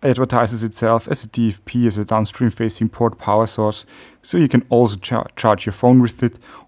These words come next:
or connect your external hard drive and it will just get power. So if you have any questions, just let me know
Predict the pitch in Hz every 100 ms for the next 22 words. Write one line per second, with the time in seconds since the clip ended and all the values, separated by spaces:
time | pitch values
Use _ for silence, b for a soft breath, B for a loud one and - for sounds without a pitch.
0 | _ 131 120 - 117 107 - 104 101 -
1 | - - 110 101 101 104 - 107 104 101
2 | 90 101 - - 98 92 - 95 - -
3 | _ b b b b b b b _ -
4 | 123 123 - _ _ 165 - 175 151 156
5 | - 175 - - 175 - - 120 117 -
6 | 117 120 135